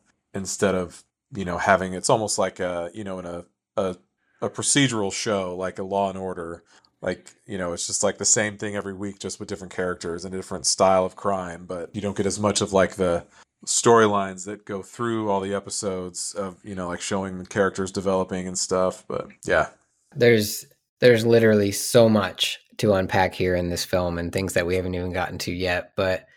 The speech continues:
Speaker 2: I, I think as we kind of talked about with the, with the Dark Knight, that this is,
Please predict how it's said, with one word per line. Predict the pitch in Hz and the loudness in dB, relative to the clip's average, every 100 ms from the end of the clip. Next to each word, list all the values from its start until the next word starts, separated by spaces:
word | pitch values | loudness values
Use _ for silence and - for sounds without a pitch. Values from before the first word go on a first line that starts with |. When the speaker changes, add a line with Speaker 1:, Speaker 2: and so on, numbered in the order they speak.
| _ _ - | _ _ 0
Speaker 2:
I, | 104 104 | 2 2
I | 107 | 0
think | - 117 107 - | 2 2 2 0
as | 113 107 | 0 2
we | 110 | 2
kind | 104 107 | 2 2
of | 101 | 4
talked | 110 104 | 4 2
about | 104 104 101 | 2 0 0
with | 104 - | -2 -2
the, | 98 92 - | 0 0 -2
with | 101 | -4
the | 98 | -4
Dark | 92 98 95 | 0 0 0
Knight, | 98 104 104 | 0 0 -2
that | 107 95 90 - _ _ _ | -2 -2 -2 -8 _ _ _
this | 135 117 | 0 2
is, | 117 104 | 4 2